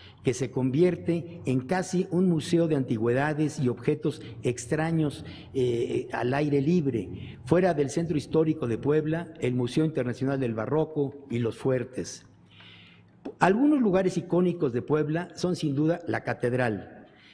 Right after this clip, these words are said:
Es una catedral que comenzó a edificarse en mil quinientos setenta y nueve y concluida parcialmente en mil seiscientos cuarenta y nueve. Varias décadas la ocuparon.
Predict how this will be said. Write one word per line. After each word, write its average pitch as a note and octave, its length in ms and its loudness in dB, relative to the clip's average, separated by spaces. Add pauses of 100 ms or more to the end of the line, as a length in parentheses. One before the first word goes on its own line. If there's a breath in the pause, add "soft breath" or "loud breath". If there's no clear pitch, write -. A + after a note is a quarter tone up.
Es F3+ 160 -2
una A3 180 2
catedral D3 480 -2
que E3 100 -2
comenzó C3+ 360 -2
a D#3+ 40 4
edificarse C3+ 560 -2
en B2+ 80 0
mil C#3 160 -2
quinientos B2+ 360 -2
setenta G#2 360 -4
y G2+ 60 0
nueve C#3 720 0
y C3 80 0
concluida E3+ 640 2
parcialmente D3 800 -2
en B2 180 0
mil F#3+ 180 0
seiscientos D3 420 -4
cuarenta A2+ 360 -4
y A#2 60 -2
nueve. B2+ 380 -2 (340 loud breath)
Varias C#3+ 380 0
décadas C3 460 -4
la G2 140 -6
ocuparon. G2 540 -6